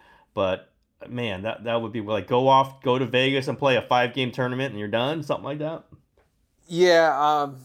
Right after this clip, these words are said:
Speaker 2: I mean, there's obviously still, like, they're holding out hope. Again, uh, m-,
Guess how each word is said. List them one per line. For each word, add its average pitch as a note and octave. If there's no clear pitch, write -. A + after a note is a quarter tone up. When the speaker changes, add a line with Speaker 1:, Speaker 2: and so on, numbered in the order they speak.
Speaker 2:
I D3
mean, D3+
there's C#3
obviously C#3
still, B2
like, G#2+
they're B2+
holding B2+
out G#2+
hope. A2+
Again, A2
uh, G2+
m-, B2+